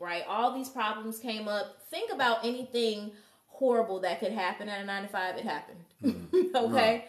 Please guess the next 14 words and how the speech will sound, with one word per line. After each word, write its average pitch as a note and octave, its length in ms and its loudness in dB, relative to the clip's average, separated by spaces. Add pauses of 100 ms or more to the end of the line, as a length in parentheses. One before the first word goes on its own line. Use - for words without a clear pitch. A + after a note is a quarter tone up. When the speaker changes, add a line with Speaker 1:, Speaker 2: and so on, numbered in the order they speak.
(100)
Speaker 2:
Wow. G3+ 80 -6
Wow. F#3 60 -6 (280)
Speaker 1:
All G3 100 2
right. G3+ 280 0 (560)
So A#3 840 2
I A#3+ 360 0
had D4 260 -2
no C4+ 160 -2
plan. C#4 640 -10 (160)
Speaker 2:
Mm. A3+ 160 -6
Speaker 1:
I A3 160 0
had B3+ 340 0
no A#3+ 280 2
robust A#3+ 840 0